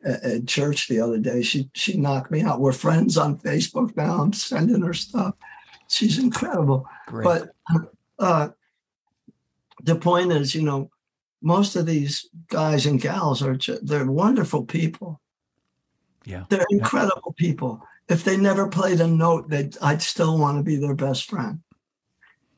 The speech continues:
Speaker 1: You
Speaker 2: Yeah.
Speaker 1: know?
Speaker 2: That's,
Speaker 1: Uh,
Speaker 2: that's beautiful. Yep.
Speaker 1: Yeah.
Speaker 2: I, I know exactly what you mean. And,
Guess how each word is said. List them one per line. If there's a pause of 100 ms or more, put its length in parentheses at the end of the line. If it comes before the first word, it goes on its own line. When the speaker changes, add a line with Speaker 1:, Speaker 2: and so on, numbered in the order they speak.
(300)
Speaker 1:
You
Speaker 2:
Yeah.
Speaker 1:
know? (480)
Speaker 2:
That's,
Speaker 1:
Uh,
Speaker 2:
that's
beautiful.
Yep. (280)
Speaker 1:
Yeah.
Speaker 2:
I, (260)
I
know
exactly
what
you
mean.
And,